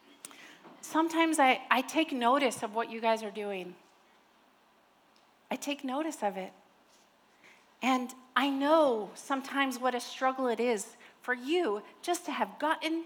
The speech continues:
here today. I know that there's stories out there of people grieving. I know that there's stories out there of people who are angry,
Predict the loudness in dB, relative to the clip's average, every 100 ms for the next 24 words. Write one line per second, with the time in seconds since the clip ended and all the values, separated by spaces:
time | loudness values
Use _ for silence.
0 | -10 -12 -8 -8 -8 -14 -16 -12 -12 -14
1 | _ _ _ _ _ _ _ _ _ _
2 | _ _ _ _ _ _ _ _ _ _
3 | -4 0 2 2 2 0 -4 -6 -4 -2
4 | 0 2 2 2 -2 -4 -12 -10 -10 -10
5 | -8 -8 -6 -6 -6 -8 -10 -20 _ _
6 | _ _ -10 -4 0 2 2 0 -2 -4
7 | 0 0 2 2 2 2 -2 -4 -8 -10
8 | -10 -8 -10 -10 -8 -8 -8 -8 -6 -8